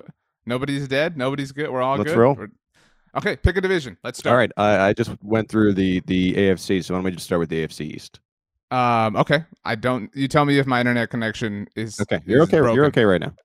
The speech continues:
Speaker 1: Okay, 'cause, okay. So anyway, uh, A F C East. Um, well, we're keeping the Bills,
Speaker 2: Yeah.
Speaker 1: obviously. Like, <laughs> we're not. Um,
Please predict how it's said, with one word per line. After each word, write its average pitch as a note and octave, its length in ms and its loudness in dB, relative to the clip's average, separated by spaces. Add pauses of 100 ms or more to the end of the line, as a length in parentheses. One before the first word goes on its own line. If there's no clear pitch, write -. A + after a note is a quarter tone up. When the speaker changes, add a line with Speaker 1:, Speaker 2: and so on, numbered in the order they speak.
(720)
Speaker 1:
Okay, C3 240 -6 (160)
'cause, D#3 140 -12
okay. C3+ 260 -6
So E3+ 100 -6
anyway, D#3+ 160 -2 (300)
uh, C3+ 440 2
A D#3+ 160 0
F F#3 100 -2
C F#3+ 320 -8
East. - 500 -8 (220)
Um, B2 600 -2
well, B2+ 220 0
we're A#2+ 100 -8
keeping A#2 220 -8
the F#2+ 60 -10
Bills, E2+ 380 -18
Speaker 2:
Yeah. - 100 -12
Speaker 1:
obviously. - 460 -8
Like, - 160 -12
<laughs> G5 840 -8
we're A2+ 100 -6
not. B2 200 -4 (280)
Um, A#2+ 420 0